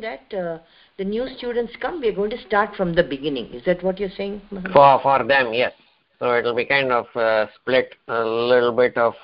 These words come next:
Speaker 2: uh,
Speaker 1: Really?
Speaker 2: advanced classes, and then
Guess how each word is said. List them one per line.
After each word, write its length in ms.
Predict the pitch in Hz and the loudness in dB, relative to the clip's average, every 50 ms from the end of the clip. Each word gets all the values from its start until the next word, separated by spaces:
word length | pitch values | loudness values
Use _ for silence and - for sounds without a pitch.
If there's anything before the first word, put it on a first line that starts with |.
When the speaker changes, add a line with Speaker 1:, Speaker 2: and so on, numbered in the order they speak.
| - - | -12 -6
Speaker 2:
uh, 600 | 123 120 120 120 117 117 117 117 113 113 107 104 - _ _ _ _ _ _ _ | -4 -2 0 0 0 0 0 0 0 0 -2 -6 -10 _ _ _ _ _ _ _
Speaker 1:
Really? 120 | - 175 190 113 | -10 -2 0 0
Speaker 2:
advanced 400 | 113 110 117 117 113 117 - - | 2 4 4 4 2 2 -2 -2
classes, 300 | - 117 110 113 110 - | 0 2 2 2 0 -2
and 320 | 120 120 120 117 113 113 | -4 -2 -2 -2 -2 -2
then 320 | 113 110 113 110 110 107 | -4 -4 -4 -4 -6 -8